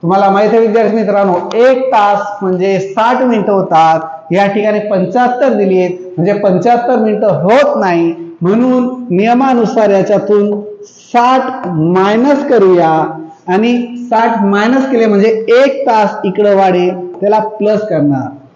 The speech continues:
फाईव्ह मायनस झिरो, फाईव्ह, सेवन मायनस सिक्स, वन, एट प्लस वन, नाईन.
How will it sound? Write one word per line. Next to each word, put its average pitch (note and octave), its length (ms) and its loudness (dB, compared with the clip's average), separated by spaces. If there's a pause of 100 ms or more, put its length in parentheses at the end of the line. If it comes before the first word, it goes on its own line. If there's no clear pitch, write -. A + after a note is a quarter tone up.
(500)
फाईव्ह A3 380 2
मायनस A3 420 0
झिरो, G3 880 0 (180)
फाईव्ह, A3+ 480 2 (420)
सेवन C4 400 2
मायनस A#3 380 0
सिक्स, - 380 -4 (180)
वन, A3 500 2 (1120)
एट C4 680 0
प्लस A3+ 320 -2
वन, A3 320 0 (600)
नाईन. D3+ 480 0